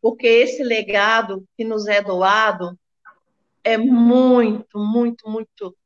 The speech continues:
além do que qualquer outra coisa, de qualquer pandemia, que o amor de mãe supera tudo. Mãe, parabéns pelo seu dia.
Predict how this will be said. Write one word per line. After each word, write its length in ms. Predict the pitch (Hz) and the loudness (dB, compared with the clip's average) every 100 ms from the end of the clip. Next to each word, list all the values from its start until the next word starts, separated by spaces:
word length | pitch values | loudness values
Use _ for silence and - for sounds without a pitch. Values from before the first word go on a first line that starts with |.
| _ - | _ -2
além 580 | 214 233 247 285 269 233 | 2 4 4 4 0 -2
do 100 | - | -6
que 140 | 240 | -8
qualquer 720 | - 226 226 _ - 277 269 | -4 -4 -4 _ 0 2 2
outra 360 | 247 254 208 202 | 2 0 -6 -6
coisa, 600 | 208 202 208 202 202 180 180 - _ _ | -8 -4 -4 -6 -12 -16 -18 -20 _ _
de 100 | 202 | -12
qualquer 500 | - 233 226 247 247 | -2 -2 0 -2 -2
pandemia, 800 | 233 220 202 196 196 208 202 202 | -6 -6 -6 -6 -8 -6 -4 -6
que 100 | 214 | -4
o 100 | 202 | -2
amor 360 | 196 202 220 247 | -2 -2 -4 -4
de 100 | 190 | -8
mãe 400 | 190 208 220 220 _ _ _ | -6 -4 -6 -8 _ _ _
supera 680 | - - 254 - 240 247 233 | -16 -12 -8 0 2 2 0
tudo. 520 | 233 214 208 170 160 - _ _ _ _ _ _ - | -4 -4 -4 -6 -10 -10 _ _ _ _ _ _ -6
Mãe, 560 | 180 226 247 208 190 - _ _ - | 0 4 4 2 -2 -10 _ _ -4
parabéns 600 | 240 226 208 226 233 - | 0 0 0 -2 -4 -6
pelo 260 | 226 202 | -8 -8
seu 260 | 196 190 175 | -10 -12 -12
dia. 640 | - 185 185 190 185 185 | -12 -12 -8 -6 -6 -6